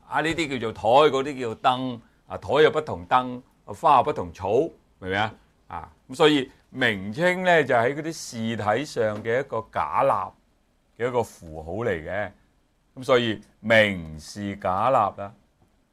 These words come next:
假立出嚟嘅啫，喺個，嗰啲事體嗰啲相上邊啊，我哋畀個符號佢，我哋叫佢做台，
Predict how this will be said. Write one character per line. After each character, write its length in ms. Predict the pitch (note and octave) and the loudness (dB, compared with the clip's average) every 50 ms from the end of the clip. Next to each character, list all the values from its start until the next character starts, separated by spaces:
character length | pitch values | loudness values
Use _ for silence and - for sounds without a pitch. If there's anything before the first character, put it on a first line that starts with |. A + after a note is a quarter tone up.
| _ _ _ - | _ _ _ -8
假 200 | - F2 G2+ D3 | -6 -2 0 2
立 180 | D3 C#3+ D#3+ - | 2 2 0 -2
出 120 | - C#3 | -6 -4
嚟 80 | C3 G#2+ | -4 -4
嘅 180 | F2 E2+ F#2+ G#2 | -4 -4 -6 -2
啫， 200 | A#2+ B2+ B2+ D3+ _ _ _ _ _ _ _ _ - | -2 -2 -2 -4 _ _ _ _ _ _ _ _ -6
喺 120 | A2+ B2 | -6 -2
個， 100 | B2+ A#2 | -2 -2
嗰 340 | G#2+ - - - - B2 A#2 | -4 -4 -12 -12 -10 -8 -8
啲 100 | C3 C3+ | -8 -8
事 220 | - - - G#2+ G2 G2 | -12 -12 -12 -10 -10 -10
體 80 | F#2 F2+ | -6 -2
嗰 300 | F#2 G#2 A#2+ A#2 B2+ A#2 | -2 -2 0 0 -4 -6
啲 80 | B2+ | -6
相 480 | - - - C3+ A2+ G#2+ A2 G#2+ G#2+ G#2 | -6 -6 0 2 4 6 6 4 2 0
上 260 | G2+ G2 F#2+ F#2+ F#2 | -4 -4 -4 -4 -6
邊 220 | F2+ F#2 F2+ F2+ E2 _ _ _ _ _ _ _ _ _ | -10 -12 -12 -14 -16 _ _ _ _ _ _ _ _ _
啊， 280 | F#2 F2 E2+ E2 D#2+ - _ _ _ _ _ _ | -14 -12 -12 -12 -14 -16 _ _ _ _ _ _
我 100 | G#2+ G#2+ | -10 -8
哋 140 | G#2 G2 G2+ | -8 -8 -6
畀 180 | G2+ G2+ A#2+ | -4 -4 0
個 120 | B2 A#2+ A2 | 2 2 0
符 280 | - - - D#2+ E2 | 0 -4 -16 -12 -6
號 100 | F2 F#2+ | -4 -4
佢， 340 | A2 A#2+ A2+ G2 F#2 F#2+ - _ _ _ _ _ _ _ _ | -2 -2 -4 -4 -6 -8 -12 _ _ _ _ _ _ _ _
我 160 | - A2+ A#2+ | -4 -2 -2
哋 80 | A2+ A2 | -2 -2
叫 120 | A#2 A2+ A2+ | -2 -4 -4
佢 100 | A#2 F#2 | -4 -2
做 160 | G#2+ G#2 G2+ | -4 -6 -6
台， 640 | G2+ F#2+ F2+ G2 A2 C3 D3 D3 C#3 A#2+ G#2 F#2+ F#2 | -6 -4 0 4 8 10 10 10 8 8 4 -2 -10